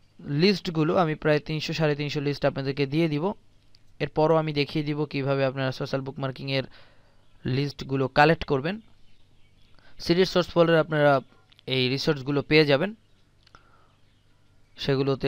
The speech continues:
রেজিস্ট্রেশন করে নেবেন। যা হোক, এখন কিভাবে করবেন এটি দেখাচ্ছি। আমি log in রত অবস্থায় আছি। আপনারাও যখন অ্যাকাউন্ট ক্রিয়েট করবেন, log in করে এভাবে log in করে নেবেন, যদি অ্যাকাউন্ট করা থাকে আগে থেকেই। এরপরে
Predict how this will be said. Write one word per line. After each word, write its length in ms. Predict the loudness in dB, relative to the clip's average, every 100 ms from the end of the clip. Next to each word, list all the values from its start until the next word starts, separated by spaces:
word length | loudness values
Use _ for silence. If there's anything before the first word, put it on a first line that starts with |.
| -2
রেজিস্ট্রেশন 440 | -2 -4 -6 -6 -4
করে 140 | -2 0 0
নেবেন। 180 | -2 -4 -14 _ -20 -20 -20 -10 4
যা 80 | 6
হোক, 120 | 6 0 0 2
এখন 140 | 2 0
কিভাবে 300 | 2 4 4 4
করবেন 200 | 2 0 -4
এটি 100 | 0 0
দেখাচ্ছি। 300 | 0 -2 0 0
আমি 100 | 2 2
log 120 | 2 2
in 60 | 0
রত 140 | 0 0 -2
অবস্থায় 300 | -2 0 0
আছি। 120 | 2 2 2
আপনারাও 320 | 2 2 2 0
যখন 200 | -2 -6 -8 -8
অ্যাকাউন্ট 320 | -4 -4 -6 -4
ক্রিয়েট 220 | -2 -2 -2
করবেন, 220 | -4 -2 -2
log 120 | -2
in 60 | -4 -6
করে 160 | -2 -2 -6 -18 -20 _ -20 -6 0
এভাবে 320 | 0 2 2 0 -2 _ _ _ _ _ _ _ _ _ _ _ _ _ _ _ _ -14 -4 0
log 120 | 0 -2
in 60 | 0
করে 120 | 0 2
নেবেন, 180 | -2 -4
যদি 100 | -2 0
অ্যাকাউন্ট 220 | 0 -2 0
করা 140 | 0 2
থাকে 200 | 0 2 0
আগে 140 | 0 -4
থেকেই। 240 | -4 -4 -6 -16 _ _ _ -20 -20 _ _ _ _ _ _ _ -20 -20 _ _ _ _ 0 2
এরপরে 280 | 8 8